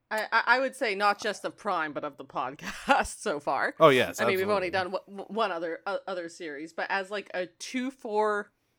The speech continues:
Speaker 1: a two for unit, these are probably the best, like, pair of episodes we have covered.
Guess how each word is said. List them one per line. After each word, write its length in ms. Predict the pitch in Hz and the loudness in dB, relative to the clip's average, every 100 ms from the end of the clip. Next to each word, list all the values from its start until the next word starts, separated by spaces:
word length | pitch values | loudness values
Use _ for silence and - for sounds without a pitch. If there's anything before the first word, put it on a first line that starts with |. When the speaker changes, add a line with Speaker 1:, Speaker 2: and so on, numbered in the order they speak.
| - | -8
Speaker 1:
a 40 | 202 | -4
two 240 | - 269 | 0 0
for 140 | 269 | 0
unit, 600 | 254 226 220 262 294 202 | -2 0 0 2 2 0
these 180 | 202 196 | -6 -4
are 80 | 208 | -4
probably 800 | - 185 170 160 170 165 165 165 175 | -2 -2 -2 -4 -6 -6 -6 -8 -10
the 300 | 170 160 151 156 | -8 -6 -8 _
best, 480 | 196 160 - - _ _ _ _ _ _ - | -4 -4 -4 -18 _ _ _ _ _ _ -4
like, 320 | 170 147 _ _ | -4 -4 _ _
pair 400 | - 202 165 151 | -12 -6 -4 -4
of 80 | 139 | -6
episodes 580 | - 135 139 139 135 151 | -8 -10 -10 -8 -10 -10
we 80 | 87 | -14
have 140 | 85 | -14
covered. 420 | - - 95 185 | -10 -10 -8 -10